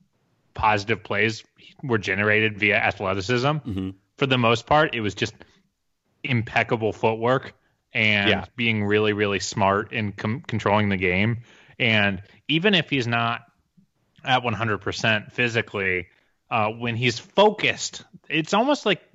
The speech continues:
Speaker 1: focus matters more than anything, uh, with playoff LeBron. It's like, "I'm actually locking in every single possession, and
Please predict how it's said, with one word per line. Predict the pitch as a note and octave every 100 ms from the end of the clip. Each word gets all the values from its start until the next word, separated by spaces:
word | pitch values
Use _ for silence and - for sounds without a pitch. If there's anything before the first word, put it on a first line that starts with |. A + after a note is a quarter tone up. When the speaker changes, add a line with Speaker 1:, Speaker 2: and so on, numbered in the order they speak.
| -
Speaker 1:
focus | C3+ C3+ A2+ -
matters | A2+ G#2 G2+ F#2+
more | A2 G2+
than | F#2+
anything, | F#2 F#2 - F#2 F#2 F2+ _ _ G#2
uh, | F#2+ F#2
with | G2 - -
playoff | G#2+ F#2+ F2 -
LeBron. | F2+ F#2 F2+ F2
It's | F2 -
like, | A2+ G2 - - - -
"I'm | B2+
actually | C#3 C3+ F3+ D#3+
locking | B2+ A2+ - A2+
in | G2+
every | G2 G#2
single | G2 A#2 G2
possession, | F#2+ G2 F#2+ F#2 G#2+ F#2+ F#2+
and | G#2 G2 F#2+ F#2